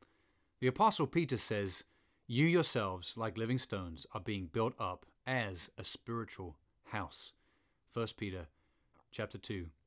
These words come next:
verse five. God doesn't use bricks and mortar to build his church. He builds his church with people.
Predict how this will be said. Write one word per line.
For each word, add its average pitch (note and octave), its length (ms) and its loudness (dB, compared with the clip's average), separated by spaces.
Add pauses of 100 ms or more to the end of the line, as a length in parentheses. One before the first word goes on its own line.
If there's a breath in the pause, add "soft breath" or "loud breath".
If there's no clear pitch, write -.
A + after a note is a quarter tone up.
verse G#2+ 240 -6
five. E2+ 400 -6 (960)
God E3+ 240 8
doesn't E3+ 260 2
use B2+ 160 4
bricks B2 340 2
and A2 120 0
mortar A#2+ 320 4
to G2+ 80 -6
build F#2+ 240 0
his F#2 160 -6
church. G2 420 -6 (400 soft breath)
He D#3 120 2
builds C#3 280 4
his A#2+ 140 2
church A2 280 0
with G2+ 160 -2
people. A#2+ 420 2